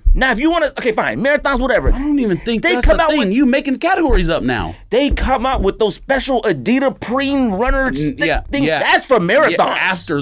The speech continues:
Speaker 2: Ultra Boost came out, they realized, like, "Yo, let's take the sec-, same technology and put it, like, in a better shoe." For
Speaker 1: There's no boost in those, I don't think.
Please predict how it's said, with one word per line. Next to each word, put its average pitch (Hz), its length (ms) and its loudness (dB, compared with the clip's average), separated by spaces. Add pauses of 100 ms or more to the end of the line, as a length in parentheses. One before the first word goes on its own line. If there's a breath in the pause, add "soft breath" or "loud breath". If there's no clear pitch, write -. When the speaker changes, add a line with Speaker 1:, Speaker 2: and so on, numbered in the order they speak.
Speaker 2:
Ultra 117 220 -4
Boost 101 200 -4
came 101 180 -2
out, 80 160 -4
they - 100 2
realized, 127 460 0
like, 101 200 -4
"Yo, 135 140 0
let's 135 140 0
take 143 120 -2
the 143 80 -4
sec-, 151 360 -4
same 151 160 2
technology 139 500 0
and 110 100 0
put 117 160 -4
it, 107 80 -4
like, 110 180 -2
in 110 100 -2
a - 20 -2
better 107 320 -2
shoe." 117 240 -2
For - 120 2
Speaker 1:
There's 139 100 4
no 170 120 0
boost 156 300 2
in 196 120 0
those, 101 180 -4
I 98 80 -2
don't 90 140 -6
think. - 360 -16